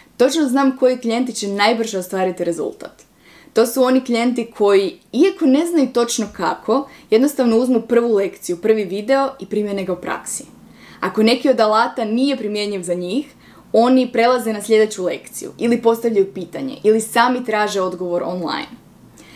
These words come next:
Dakle, to su ljudi koji nastavljaju poduzimati konkretne korake sve dok ne dobiju rezultat,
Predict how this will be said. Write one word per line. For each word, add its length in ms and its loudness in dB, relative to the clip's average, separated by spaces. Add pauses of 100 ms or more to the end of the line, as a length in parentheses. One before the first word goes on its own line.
(120)
Dakle, 220 0
to 140 4
su 140 0
ljudi 480 -2
koji 140 0
nastavljaju 760 2
poduzimati 640 -4
konkretne 500 -4
korake 520 0
sve 400 0
dok 200 -2
ne 100 0
dobiju 400 2
rezultat, 520 -8